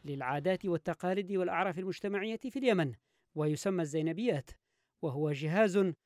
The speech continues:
وصفه تقرير الخبراء الدوليين بالمخابراتي الموجه نحو النساء، والذي يقوم بعملية الاحتجاز والاعتقال والاعتداء الجنسي وتيسير عملية الاغتصاب في مراكز الاحتجاز السرية.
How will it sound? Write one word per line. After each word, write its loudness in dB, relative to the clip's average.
وصفه -2
تقرير 0
الخبراء 0
الدوليين 0
بالمخابراتي 0
الموجه 0
نحو -2
النساء، 2
والذي 0
يقوم 2
بعملية 0
الاحتجاز 0
والاعتقال -2
والاعتداء -2
الجنسي -2
وتيسير 0
عملية 2
الاغتصاب -2
في -4
مراكز -4
الاحتجاز -2
السرية. 0